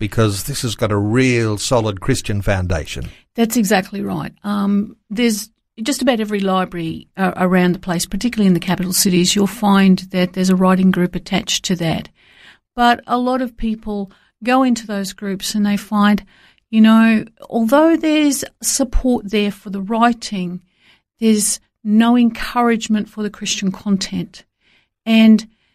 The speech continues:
Speaker 2: that's one thing I think that's really important. And I also think that, you know, going back to your previous question about the cur-, encouragement and the criticism, is that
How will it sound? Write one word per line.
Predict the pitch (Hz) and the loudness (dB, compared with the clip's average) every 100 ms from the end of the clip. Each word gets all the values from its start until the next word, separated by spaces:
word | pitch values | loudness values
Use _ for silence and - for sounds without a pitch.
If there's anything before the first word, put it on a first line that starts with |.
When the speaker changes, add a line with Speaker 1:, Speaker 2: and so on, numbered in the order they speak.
| _ | _
Speaker 2:
that's | 208 202 240 247 - | -6 0 0 0 -4
one | 226 233 220 | 0 4 4
thing | 226 208 196 | 4 0 0
I | |
think | 190 202 190 | 0 -2 -2
that's | 196 190 - | -2 -6 -6
really | 202 240 247 220 | 0 2 6 6
important. | 196 190 - 233 233 196 - | 6 2 -2 0 0 0 -2
And | 220 226 | 2 4
I | 247 | 4
also | 359 - 226 | 0 -2 -6
think | - 190 180 - - | -6 -6 -6 -8 -6
that, | 185 180 | -6 -2
you | 190 | 0
know, | 170 | 0
going | 233 226 | 2 2
back | 190 196 | 2 -2
to | 190 | -10
your | |
previous | - 247 277 254 196 | -6 -4 -2 -2 -4
question | - - - - 175 190 - - - - - | -6 -10 -8 -6 -2 -4 -4 -20 -20 -18 -6
about | 202 202 185 190 | -2 0 0 -2
the | |
cur-, | 185 208 220 214 | -10 -2 -2 0
encouragement | 190 185 196 233 226 208 | -2 -2 0 0 4 4
and | 202 180 | 4 2
the | |
criticism, | 185 - 302 320 - 196 175 285 - - _ _ - | -2 -2 2 2 0 -4 -2 -4 -4 -14 _ _ -2
is | 240 226 - | 2 2 -2
that | - 233 226 | -2 0 -2